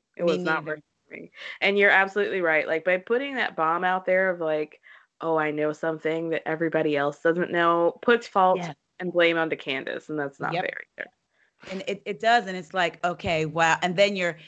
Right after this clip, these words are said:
Speaker 2: you're not only putting the blame on Candace, then you're make-,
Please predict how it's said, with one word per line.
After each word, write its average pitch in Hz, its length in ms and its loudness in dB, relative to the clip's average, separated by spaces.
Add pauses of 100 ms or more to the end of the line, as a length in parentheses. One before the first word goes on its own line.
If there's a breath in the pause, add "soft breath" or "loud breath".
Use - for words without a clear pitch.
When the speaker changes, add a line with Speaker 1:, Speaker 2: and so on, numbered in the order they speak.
(220 loud breath)
Speaker 2:
you're 185 120 -4
not 196 200 2
only 214 220 -4
putting 185 320 -6
the 170 80 -6
blame 180 320 -2
on 156 120 -4
Candace, 160 320 -4
then 185 200 -2
you're 175 140 -2
make-, 175 320 -4